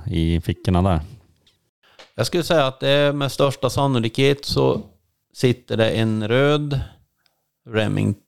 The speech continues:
Speaker 2: eller Winchester Disperser i öppna pipan. Och sen de här Victory U S nummer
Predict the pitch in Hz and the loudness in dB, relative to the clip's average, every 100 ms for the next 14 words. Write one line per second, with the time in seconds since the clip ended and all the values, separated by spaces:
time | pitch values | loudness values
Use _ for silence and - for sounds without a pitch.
0 | _ 117 120 123 120 117 98 - 110 104 | _ -2 0 2 0 0 -4 -4 -4 -4
1 | - 98 98 98 135 143 131 - _ _ | -2 0 0 0 0 0 -2 -8 _ _
2 | _ _ _ _ _ _ _ _ _ - | _ _ _ _ _ _ _ _ _ -6
3 | 107 104 - 151 - 110 - 98 113 92 | -2 -2 -4 -20 -8 -8 -6 -6 -2 -4
4 | - 131 151 139 _ _ _ _ _ _ | -2 -2 -2 -6 _ _ _ _ _ _
5 | _ - 113 - 117 110 110 - 113 110 | _ -16 -6 -2 0 0 -2 -6 -6 -2
6 | 110 101 98 98 - - 90 92 92 - | 0 0 0 -2 -4 -8 -2 0 0 -2
7 | _ _ - 110 107 98 - 98 92 92 | _ _ -16 -10 -4 -2 -2 -2 -2 -2
8 | 92 92 | 0 0